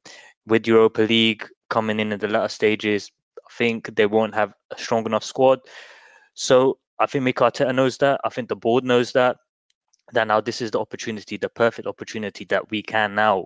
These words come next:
get into the Champions League. And like everyone knows, we need the striker. And 'cause at times, Lacazette has been brilliant. Against Liverpool, he's fantastic. He led by example up front. But we need more goals. We need more firepower up front.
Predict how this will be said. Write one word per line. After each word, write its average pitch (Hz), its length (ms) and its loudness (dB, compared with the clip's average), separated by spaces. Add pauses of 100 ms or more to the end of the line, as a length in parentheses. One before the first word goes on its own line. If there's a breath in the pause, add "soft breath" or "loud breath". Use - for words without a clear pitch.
get 107 100 -4
into 98 160 -12
the 95 100 -4
Champions 98 400 -6
League. 101 340 -6 (500 loud breath)
And 104 320 0 (160)
like 117 440 2
everyone 104 360 -2
knows, 107 260 0
we 101 100 -8
need 110 160 -4
the 104 80 -12
striker. 120 560 0 (580 soft breath)
And 104 440 -2 (460)
'cause 113 280 0 (220)
at 113 180 -2
times, 123 460 2
Lacazette 110 420 -2
has 107 160 -2
been 95 160 -12
brilliant. 113 480 -2 (240)
Against 101 300 -6
Liverpool, 104 320 -4
he's 90 100 -6
fantastic. 98 560 -4
He 101 60 -6
led 98 160 0
by 95 120 4
example 104 460 0
up - 120 -4
front. 104 320 0 (440 loud breath)
But 104 80 6
we 107 100 2
need 107 140 2
more 107 220 4
goals. 104 340 6
We 98 100 -8
need 104 140 -2
more 104 180 -2
firepower 98 680 0
up - 120 -6
front. 101 320 -2